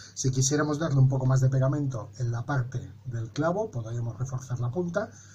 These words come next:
Si no lo consideramos necesario, pues no importa darle.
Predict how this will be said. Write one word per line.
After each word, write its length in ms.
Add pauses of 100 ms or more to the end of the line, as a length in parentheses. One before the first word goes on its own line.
(200)
Si 180
no 120
lo 80
consideramos 680
necesario, 500
pues 140
no 60
importa 360
darle. 420